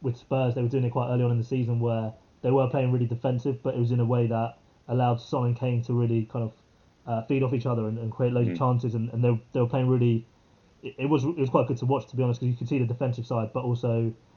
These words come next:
Speaker 1: um, they were scoring a lot of goals. Um, I think he's, he's kind of, I don't know what's happened to them really, uh, in terms of that, but yeah, they've, they've kind of gone back the other way and, and super defensive now, uh, and even that's not working. So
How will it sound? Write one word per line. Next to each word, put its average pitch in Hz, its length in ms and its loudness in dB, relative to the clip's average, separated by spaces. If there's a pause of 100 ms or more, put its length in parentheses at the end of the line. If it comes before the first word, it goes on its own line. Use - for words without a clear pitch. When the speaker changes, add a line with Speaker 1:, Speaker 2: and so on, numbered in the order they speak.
(200)
Speaker 1:
um, 104 400 -6 (120)
they 117 80 0
were 127 140 4
scoring 120 240 0
a 117 40 0
lot 117 120 0
of 110 60 -10
goals. 113 380 -2 (600)
Um, 110 560 -4 (280)
I 117 80 -8
think 131 200 -2
he's, 127 240 -2 (260)
he's 120 160 -2
kind 139 140 -2
of, 120 120 0 (760)
I - 40 -6
don't 135 160 0
know 135 60 0
what's 123 200 2
happened 139 280 -2
to 123 60 -6
them 110 120 -2
really, 113 320 0 (120)
uh, 117 80 -4
in 113 120 -2
terms 120 220 -2
of 110 100 -8
that, 110 180 -4
but 117 100 -2
yeah, 123 120 2
they've, 120 220 0
they've 120 140 0
kind 123 100 -4
of 120 60 -2
gone 120 140 2
back 117 160 -4
the 120 60 -2
other 113 100 0
way 117 240 2
and, 107 200 -6
and 117 140 -10
super 123 200 -2
defensive 117 420 -2
now, 113 280 -2 (500)
uh, 110 340 -4
and 135 100 0
even 123 120 2
that's 123 180 -2
not 123 120 -6
working. 120 380 0
So 117 240 -2